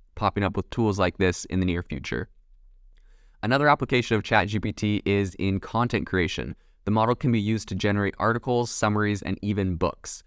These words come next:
This has the potential to revolutionize the way content is created and published, making the process faster and more efficient.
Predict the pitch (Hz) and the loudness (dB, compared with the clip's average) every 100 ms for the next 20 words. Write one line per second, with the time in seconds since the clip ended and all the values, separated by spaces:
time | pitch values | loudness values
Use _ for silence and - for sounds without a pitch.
0 | _ 117 127 185 - 113 131 120 117 107 | _ -6 0 0 -2 -4 0 0 0 0
1 | 101 95 101 107 110 - 104 98 98 95 | 0 2 2 0 0 0 0 0 0 0
2 | 90 110 98 95 - 90 - - 98 95 | 0 0 0 0 -2 -4 -6 0 0 2
3 | 85 - 87 - - - - 98 98 104 | -2 0 -2 -2 -8 -10 -4 -2 -2 0
4 | 95 101 95 80 - - - 107 104 - | 0 0 -2 0 -4 -8 0 2 2 0
5 | 101 98 90 90 80 - - - | 0 0 0 0 -2 -4 -4 -6